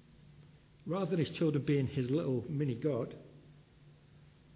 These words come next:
it seems like becoming a parent for him was a spur to his faith. Maybe becoming a father somehow brought him to the place where he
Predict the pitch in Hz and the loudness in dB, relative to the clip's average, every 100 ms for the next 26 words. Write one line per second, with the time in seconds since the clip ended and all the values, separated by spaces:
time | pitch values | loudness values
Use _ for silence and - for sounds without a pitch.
0 | - - - - - - 185 190 139 135 | -20 -20 -20 -12 -10 -4 -2 -2 -2 -4
1 | 131 - 143 123 - 135 120 - - 165 | -4 -4 -4 -4 -4 -6 -6 -8 -6 -6
2 | 135 117 113 - - - 170 220 - 131 | -4 -6 -8 -10 -8 -6 -6 -6 -6 -8
3 | 110 - 110 110 - - - - - - | -8 -10 -10 -10 -14 -20 -20 -20 -20 -20
4 | - - - - - 139 185 208 143 123 | -20 -20 -20 -20 -10 -6 -2 0 2 0
5 | 110 110 - - - - - - - - | 0 -8 -12 -16 -20 -20 -20 -18 -10 -8
6 | 170 151 120 - 143 160 131 107 - 151 | -4 -4 -4 -6 -6 -4 -4 -6 -6 -8
7 | 143 139 113 123 156 185 - 110 - 117 | -6 -6 -4 -2 -2 -2 -6 -8 -6 -10
8 | - 131 123 131 - 151 123 139 127 | -8 -8 -6 -8 -8 -8 -6 -6 -6